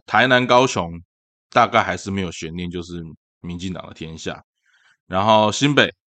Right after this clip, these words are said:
应该也没有悬念啊，是侯友宜。台中卢秀燕也蛮稳的，那剩下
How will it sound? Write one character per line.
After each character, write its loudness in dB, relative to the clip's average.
应 -6
该 0
也 -6
没 -2
有 0
悬 -8
念 -4
啊， -12
是 -10
侯 -6
友 -4
宜。 -14
台 4
中 4
卢 0
秀 0
燕 4
也 -8
蛮 -10
稳 -2
的， -14
那 2
剩 4
下 6